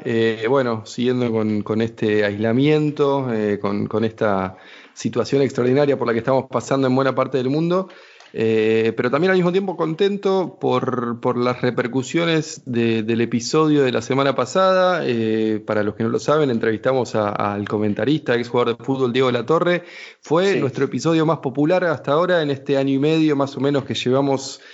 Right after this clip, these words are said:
Speaker 1: eh, haciendo el podcast. Eh, la verdad, una entrevista que yo disfruté mucho, eh, la volví a escuchar después de, de grabar el, el episodio, me, me,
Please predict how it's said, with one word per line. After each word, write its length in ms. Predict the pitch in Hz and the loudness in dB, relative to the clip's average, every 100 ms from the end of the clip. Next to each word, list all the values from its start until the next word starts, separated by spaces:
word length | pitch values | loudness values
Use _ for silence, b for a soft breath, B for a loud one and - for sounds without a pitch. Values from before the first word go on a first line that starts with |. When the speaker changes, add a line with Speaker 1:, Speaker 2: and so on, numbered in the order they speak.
| B B | B B
Speaker 1:
eh, 200 | - 113 | -2 0
haciendo 320 | 113 - 131 127 | 0 0 0 0
el 120 | 123 | 0
podcast. 600 | 170 175 185 185 180 - - B B B | 0 0 0 0 -2 -14 -20 B B B
Eh, 680 | - 117 117 117 120 117 117 | -2 0 2 2 2 2 2
la 120 | 120 | 2
verdad, 260 | 127 170 202 | 2 4 2
una 160 | 185 151 | 2 0
entrevista 640 | 127 143 160 - 175 143 | 2 0 0 -2 -2 -2
que 80 | 127 | -2
yo 160 | 147 | -2
disfruté 340 | 143 135 127 147 | -2 -2 -2 -2
mucho, 680 | 127 151 165 196 190 196 135 | 0 -2 0 0 0 -2 -2
eh, 180 | 117 110 | -2 2
la 120 | 110 | 2
volví 160 | 113 | 2
a 20 | 156 | 0
escuchar 320 | 139 147 143 | -2 0 0
después 560 | 127 - 160 160 - | 0 0 0 0 -2
de, 220 | - 127 120 | 0 0 0
de 160 | 123 | -2
grabar 400 | 120 120 143 160 135 | 0 2 2 0 -2
el, 240 | 113 113 120 | -2 -2 -2
el 140 | 117 | -2
episodio, 600 | 113 117 151 160 170 180 | -2 -2 0 0 2 0
me, 440 | 139 113 107 104 | 0 0 0 0
me, 360 | 104 104 107 | 0 -2 -2